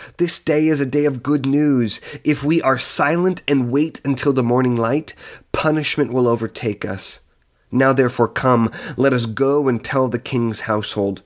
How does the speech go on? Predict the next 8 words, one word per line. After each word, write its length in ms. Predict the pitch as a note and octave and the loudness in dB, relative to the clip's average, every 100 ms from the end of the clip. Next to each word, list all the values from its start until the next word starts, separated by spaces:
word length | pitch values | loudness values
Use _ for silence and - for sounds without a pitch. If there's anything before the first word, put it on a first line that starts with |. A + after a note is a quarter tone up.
| _ _ _ _ | _ _ _ _
In 120 | - | -6
Second 300 | - A#2 A#2 | 0 0 0
Kings 280 | - A2+ G#2+ | 0 0 2
seven, 320 | - A2 G2+ | 2 2 2
verse 240 | G2 G2 G2 | -2 -4 -2
nine. 440 | G2 G2 F#2+ F2+ - _ _ _ _ _ _ _ _ | -2 -2 -4 -8 -16 _ _ _ _ _ _ _ _
In 120 | B2+ | 0
fact, 420 | B2 E3 D#3+ C3+ | 2 2 2 0